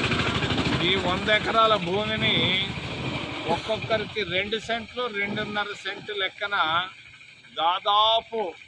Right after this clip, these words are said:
ఏడు వేల ఐదు వందల మందికి మేము ఇచ్చాం, నిజాయితీగా ఇచ్చాం. మరి అందరికి కూడా రుణ సహాయం కూడా హౌసింగ్ కార్పొరేషన్ నుంచి సహాయం చేయడం జరిగింది, ప్రభుత్వం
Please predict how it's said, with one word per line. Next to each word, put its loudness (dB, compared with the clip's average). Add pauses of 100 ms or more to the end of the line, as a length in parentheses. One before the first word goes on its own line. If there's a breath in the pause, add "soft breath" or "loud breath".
ఏడు 2
వేల 2
ఐదు 0
వందల -4
మందికి -8
మేము -4
ఇచ్చాం, -8 (440)
నిజాయితీగా 0
ఇచ్చాం. -6 (1200)
మరి -2 (480)
అందరికి -2
కూడా 2
రుణ -4
సహాయం 0
కూడా 4 (560)
హౌసింగ్ -4
కార్పొరేషన్ -4
నుంచి -8
సహాయం -2
చేయడం -4
జరిగింది, -6 (120)
ప్రభుత్వం -4